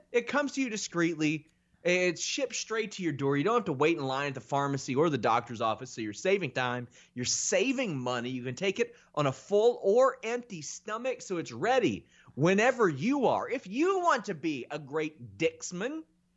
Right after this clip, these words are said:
then you need to use Blue Chew dot com, code Fightful. You don't have to have a problem to use Blue Chew. It's there for confidence. It's there for p-,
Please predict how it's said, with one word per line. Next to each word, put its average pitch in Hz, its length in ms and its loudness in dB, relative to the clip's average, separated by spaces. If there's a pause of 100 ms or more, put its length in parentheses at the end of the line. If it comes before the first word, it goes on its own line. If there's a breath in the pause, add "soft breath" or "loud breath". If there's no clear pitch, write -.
(200)
then 370 120 -10
you 330 220 0
need 359 280 4
to 339 100 0
use 262 340 0
Blue 254 300 2
Chew 240 220 2
dot 196 260 4
com, 175 320 0 (200 loud breath)
code 233 240 2
Fightful. 254 440 2
You 151 100 4
don't 226 100 2
have 339 100 -2
to 311 80 2
have 202 100 4
a 135 60 0
problem 151 500 2
to 131 60 -4
use 123 160 -4
Blue 117 280 -6
Chew. 113 320 -8 (340 soft breath)
It's 139 140 -8
there 160 200 6
for 160 140 -4
confidence. 117 760 -2
It's 117 180 -6
there 135 240 6
for 226 240 0
p-, 214 260 0